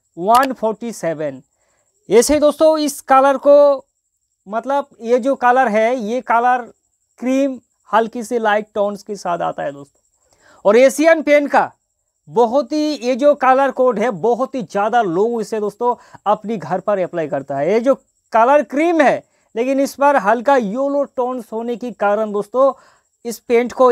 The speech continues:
अप्लाई करने के बाद आपकी घर में एक रिच क्वालिटी का फील आपको दोस्तों होगा। तो चाहे तो इस कलर कोड को दोस्तों आप लोग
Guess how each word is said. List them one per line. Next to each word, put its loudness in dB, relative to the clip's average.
अप्लाई 2
करने -4
के -6
बाद 0
आपकी -4
घर -8
में -6
एक -8
रिच -2
क्वालिटी 0
का 0
फील -6
आपको -4
दोस्तों -8
होगा। -10
तो 0
चाहे 4
तो -4
इस -8
कलर 0
कोड -6
को -10
दोस्तों -4
आप -2
लोग -6